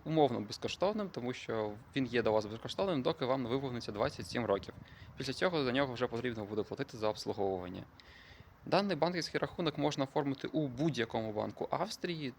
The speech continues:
тобто університет сам підстроїться, який, на яку карту вам потім висилати стипендію. До речі, наша стипендія є і другим великим плюсом, так як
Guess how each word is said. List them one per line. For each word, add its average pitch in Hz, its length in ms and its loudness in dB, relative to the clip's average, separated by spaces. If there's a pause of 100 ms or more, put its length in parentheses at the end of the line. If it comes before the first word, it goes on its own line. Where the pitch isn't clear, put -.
(160)
тобто 110 580 0
університет 117 460 0
сам 180 160 2
підстроїться, 156 600 -2
який, 131 500 -4
на 135 100 2
яку 135 220 0
карту 127 320 0
вам 117 120 0
потім 117 380 -4 (320)
висилати 117 460 -2
стипендію. 113 680 -2 (360)
До 139 100 0
речі, 165 240 2
наша 147 180 2
стипендія 151 500 0
є 160 320 0
і 143 120 -2
другим 131 420 0
великим 113 320 -2
плюсом, - 400 -4
так - 280 0
як - 260 -4